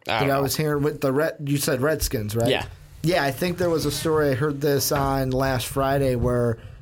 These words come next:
Speaker 2: it was for the Combine. They're like, "Oh, well, why isn't he there?" "Oh, he's at his grandma's funeral." And then people did some digging, and she died
Speaker 1: Mm.
Speaker 2: early February.
Speaker 1: Yeah, I don't know. I just know he's gonna get fired. <laughs> Um,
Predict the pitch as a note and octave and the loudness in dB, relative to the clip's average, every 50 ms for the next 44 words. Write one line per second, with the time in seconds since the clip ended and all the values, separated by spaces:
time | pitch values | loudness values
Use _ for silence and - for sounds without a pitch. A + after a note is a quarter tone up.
0 | - - C#3 D3 C#3+ - - D3+ D3 C#3 C3 C3 - E3+ F#3 F#3 E3+ D#3 C#3 B2+ | -4 -2 0 2 2 0 0 0 0 0 0 0 0 0 0 0 0 0 0 -2
1 | B2 B2 B2+ C3+ C#3 D3 D#3+ A#3+ A#3+ G3 F3 D#3+ D3 D#3+ D#3+ D#3+ D#3+ E3 E3 C#3+ | -2 -2 0 0 2 2 2 2 2 2 2 2 2 2 2 2 2 0 0 -2
2 | C#3+ D3 C#3+ C#3 D#3+ D#3+ D3 C#3+ D3+ D#3 D#3 D3+ C#3 C3+ D3 D3 C#3+ C3+ B2 A#2+ | -2 -2 0 0 0 2 2 2 2 2 2 2 2 2 2 2 2 0 0 -2
3 | - C3+ C#3 C#3 C#3+ D3 D3+ D3+ D3 C#3+ C3+ C3 A#2+ - - - C#3+ D#3 E3 E3 | 0 0 0 2 2 2 0 2 2 2 0 0 0 -2 -4 -4 -2 -2 0 0
4 | D#3 C3+ B2+ A#2+ A#2 A#2 A2 - - - - _ - - C3+ C#3 C#3 B2+ - D#3 | 0 2 2 2 2 0 -2 -4 -8 -20 -20 _ -4 -2 0 0 0 0 0 -2
5 | D3 D3 C#3 B2 B2 C#3 C3+ C3 - B2+ B2 A2+ - C#3 C3+ C3+ B2+ B2+ A#2+ A#2 | 0 0 0 0 0 0 0 0 -2 -2 0 0 0 0 0 0 0 -2 -2 0
6 | A2+ A2 G#2+ G2 - - A#2+ A#2 G#2+ A2 - - - C3+ A#2+ A#2 A#2 A2+ B2 C3+ | -2 -2 -2 -4 -4 -2 -2 -2 -4 -6 -10 -6 -2 0 0 2 2 2 2 2
7 | C3 A#2+ A2+ C3 C#3 C3 B2+ A#2 G#2+ - - B2 A#2 A#2 A#2 G#2 F#2 E2 C2 B1+ | 2 2 2 2 2 2 2 0 -2 -2 -2 -2 -2 -2 -2 -4 -4 -4 -6 -6
8 | - - - - - - - - - - _ - - B2 B2 B2 B2 B2+ C3 B2+ | -10 -12 -14 -18 -20 -20 -20 -20 -20 -20 _ -4 0 2 2 4 4 2 2 0
9 | B2 A#2+ A#2 A#2+ C3 D3 D3+ C#3+ D3+ C#3+ C3+ C3+ B2 C3 B2 A#2+ A2 G#2 - - | 0 2 2 2 2 2 0 0 -2 0 0 2 0 0 0 0 -2 -4 -4 -4
10 | - G#2 G#2 D#2+ C#2 C2+ - - - - - - - C3+ A2 - - - D#3+ C#3 | -4 -2 -2 -2 -2 -4 -8 -12 -20 -20 -14 -8 -4 -2 0 2 2 2 2 2
11 | C3 B2 A#2+ A2+ | 0 0 -2 -6